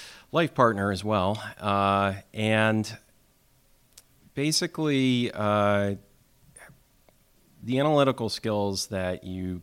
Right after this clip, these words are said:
develop as a historian, they can translate to anything. I've had, um, students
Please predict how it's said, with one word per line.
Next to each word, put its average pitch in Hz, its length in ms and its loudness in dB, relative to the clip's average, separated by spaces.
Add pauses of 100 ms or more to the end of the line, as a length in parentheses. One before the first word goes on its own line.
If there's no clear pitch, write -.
develop 92 400 -4
as 87 100 -8
a 90 80 -8
historian, 87 460 -6
they 90 120 -6
can 98 160 -10
translate 101 680 -4
to 87 840 -8
anything. 87 320 -6
I've 87 100 -8
had, 104 560 -2
um, 90 460 -4 (1120)
students 98 420 -2